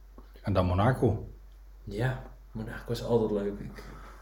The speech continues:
Speaker 2: kijk
Speaker 1: Ja?
Speaker 2: altijd wel naar uit. Ja.
Speaker 1: Ik, eh, vind dat Monaco de eerste, eh, Grand Prix is die voor mij geschrapt mag worden.
Speaker 2: Oh, hoezo?
Speaker 1: Ik vind er niks aan. De kwalificatie is leuk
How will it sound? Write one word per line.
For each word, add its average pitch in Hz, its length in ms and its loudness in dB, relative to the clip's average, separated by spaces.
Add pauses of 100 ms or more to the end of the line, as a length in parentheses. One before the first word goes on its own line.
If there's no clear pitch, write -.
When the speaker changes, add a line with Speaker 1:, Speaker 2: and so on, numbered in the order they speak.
Speaker 2:
kijk 107 140 10
Speaker 1:
Ja? 165 100 12
Speaker 2:
altijd 117 220 2
wel 113 140 4
naar 110 160 2
uit. 98 300 -2 (420)
Ja. 120 220 4 (220)
Speaker 1:
Ik, 104 220 2
eh, 95 360 6
vind 98 240 4
dat 92 180 4
Monaco 101 420 8
de 98 80 4
eerste, 101 500 4
eh, 90 200 2 (600)
Grand 101 240 8
Prix 95 180 8
is 92 100 4
die 101 120 2
voor 95 140 4
mij 107 200 6
geschrapt - 340 0
mag 80 140 0
worden. 80 480 0 (460)
Speaker 2:
Oh, 120 360 0
hoezo? 113 240 -4
Speaker 1:
Ik - 320 -8
vind 110 160 12
er 107 60 12
niks 110 240 12
aan. 87 220 6 (2000)
De 104 80 -4
kwalificatie 104 640 12
is 95 60 8
leuk 107 260 12